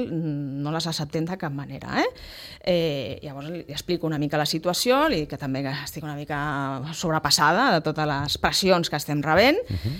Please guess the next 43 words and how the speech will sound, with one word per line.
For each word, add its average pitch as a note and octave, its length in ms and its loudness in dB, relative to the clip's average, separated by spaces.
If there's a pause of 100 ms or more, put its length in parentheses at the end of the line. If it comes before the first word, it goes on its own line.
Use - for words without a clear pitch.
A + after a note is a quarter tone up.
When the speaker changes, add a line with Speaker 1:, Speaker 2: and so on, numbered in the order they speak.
(140)
Speaker 1:
eh, E3 260 2
per E3 140 4
una E3+ 120 4
banda E3 240 4
i D#3 60 0
per D#3+ 180 0
l'altra, A#3 540 4
i E3+ 140 0
em D#3 80 4
diu, D3+ 120 2
«Calma, A3 520 4
estem D#3 180 -2
aquí C#3+ 160 -4
amb D#3 160 2
tu, F4+ 480 6
eh, D#3 220 -2
feu G#3 400 4
i G#3+ 80 2
decidiu, E3+ 400 0
evidentment, D#3 460 2
el G#3 60 -4
que D3 280 -4
creieu C3 240 -8
convenient.» B2+ 680 -6
Aquesta E3 360 -2
és F#3 80 -2
la, C3+ 440 -4
la C#3+ 100 -6
situació, B2+ 600 -6 (160)
eh? - 60 -2
Speaker 2:
D'acord. - 280 0 (640)
Ens C3+ 260 6
havíem F3+ 240 4
deixat D3 600 2
la A#2 140 2
conversa C3 340 4
amb B2+ 80 8
en, A2+ 320 4
amb G2 300 6
en G2 100 6
Nacho B2 260 4
Rubí G#2 240 4
Speaker 1:
Sí. D3 260 6